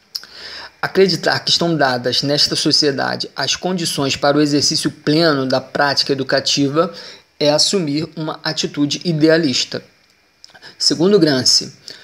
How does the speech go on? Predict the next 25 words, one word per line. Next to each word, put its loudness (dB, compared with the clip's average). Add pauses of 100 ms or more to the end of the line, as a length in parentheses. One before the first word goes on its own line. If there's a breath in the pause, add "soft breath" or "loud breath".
(120)
superada 0
a -2
sociedade 0
de -8
classes, -4 (180)
chega-se 2
o -6
momento -6
histórico -4
em -4
que -6
prevalecem 0
os -2
interesses 0
comuns. 0 (380 loud breath)
A -2
dominação 2
cede 0
lugar 4
à -4
hegemonia, 2 (420 loud breath)
a -4
coerção 2 (200)
à -6
persuasão, 0